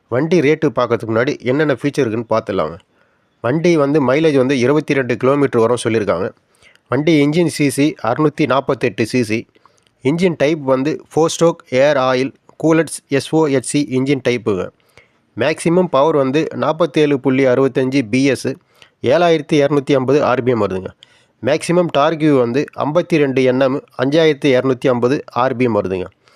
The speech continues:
ஃப்ரண்ட் பிரேக்கு டிஸ்க்கு, ரியர் பிரேக்கும் டிஸ்க்கு. ஃபியூல் டேங்க் கெப்பாசிட்டி பெட்ரோல் வந்து பதிமூணு புள்ளி எட்டு லிட்டர் பிடிக்கும்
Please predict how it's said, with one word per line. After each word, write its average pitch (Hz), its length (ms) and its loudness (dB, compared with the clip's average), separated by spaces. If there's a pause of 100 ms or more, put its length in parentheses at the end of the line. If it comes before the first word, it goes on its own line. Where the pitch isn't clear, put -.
(360)
ஃப்ரண்ட் 175 360 -2
பிரேக்கு 160 300 2 (160)
டிஸ்க்கு, 135 320 0 (300)
ரியர் 180 260 2
பிரேக்கும் 143 400 2
டிஸ்க்கு. 123 300 -2 (600)
ஃபியூல் 190 280 0
டேங்க் 170 200 2
கெப்பாசிட்டி 147 460 2 (200)
பெட்ரோல் 175 320 2
வந்து 151 220 2
பதிமூணு 165 380 2
புள்ளி 143 220 2
எட்டு 135 220 -2
லிட்டர் 139 260 -2
பிடிக்கும் 131 320 0